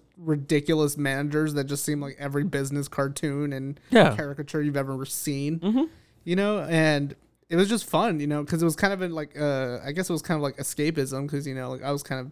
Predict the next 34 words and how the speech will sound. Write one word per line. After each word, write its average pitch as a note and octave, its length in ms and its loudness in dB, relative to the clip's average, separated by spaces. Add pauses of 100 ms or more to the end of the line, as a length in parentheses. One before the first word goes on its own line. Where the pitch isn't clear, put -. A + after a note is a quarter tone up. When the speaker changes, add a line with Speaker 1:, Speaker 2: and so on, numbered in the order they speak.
(140)
Speaker 1:
you C#3+ 60 -12
know, C3 80 -8
I C#3 40 -6
was C#3+ 120 -6
in B2+ 80 -12
a - 60 -16 (160)
shitty B2+ 360 -6
relationship C3 560 -6
at A#2+ 120 -8
the - 80 -8
time. C3+ 280 -6 (600)
So, D3 180 2
like, C3+ 220 0 (360)
being D3+ 240 2
able C#3 220 0
to, C#3 160 -6
like, B2+ 180 -2
go C3+ 500 0 (300)
away C#3+ 280 2
from C#3+ 160 -2
that C#3 280 -2
and B2+ 340 -6
sell C#3 300 2
cars C#3+ 460 2
and D3 80 -4
get C#3 180 -2
to C3 140 0
almost D3 460 -2
be, D3+ 200 0
like, C3+ 280 -6
this D3 160 -2
different D3 380 -4
person C#3+ 380 -2
'cause C#3+ 240 0